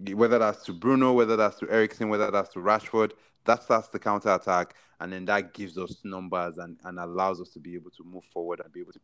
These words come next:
create chances, you know, that then lead to goals as well. So I think it's, that's where, you know, his impact has really been felt. Um, I think Eriksen has kind of tapered off a little bit in terms of his form.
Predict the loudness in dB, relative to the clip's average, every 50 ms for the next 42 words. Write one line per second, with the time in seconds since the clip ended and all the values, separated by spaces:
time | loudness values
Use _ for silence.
0 | _ _ -14 -12 -12 -12 -12 -12 -12 -12 -12 -12 -14 -14 -14 -14 -16 _ _ _
1 | _ _ _ _ _ _ _ _ -14 -12 -10 -10 -10 -10 -10 -10 -10 -10 -6 -6
2 | -6 -6 -6 -8 -8 -8 -10 -10 -10 -12 -18 -18 _ -14 -14 -12 -12 -12 -14 -14
3 | -14 -12 -8 -8 -8 -8 -6 -2 0 0 0 0 -2 -4 -2 -2 -4 -6 -6 -12
4 | _ _ _ _ _ _ _ _ _ _ 0 2 2 2 0 -2 -2 0 2 2
5 | 0 -2 -4 -8 -6 -4 -2 0 0 0 -2 -2 -2 -4 -2 0 2 0 0 2
6 | 0 -4 -4 -4 -6 -8 -4 -4 -2 -2 -2 -2 -4 -4 -8 -8 -6 -2 0 0
7 | 0 -2 -4 _ _ _ _ _ _ _ _ _ -2 0 2 4 4 2 2 -2
8 | _ -2 -2 0 2 2 0 2 4 4 4 4 4 0 -4 -4 2 4 4 4
9 | 4 2 0 -4 -6 _ _ _ _ _ _ _ _ _ -6 0 0 0 0 2
10 | 2 2 2 2 -2 -4 -6 -2 0 0 2 4 2 2 2 2 -2 0 -2 -2
11 | -2 0 -2 -2 -2 -2 -6 -4 -4 -4 -4 -4 -4 -6 -12 -10 -6 -6 -6 -4
12 | -4 -4 -6 -6 -8 -12 -12 -8 -4 -2 -2 -2 -2 -8 -12 -18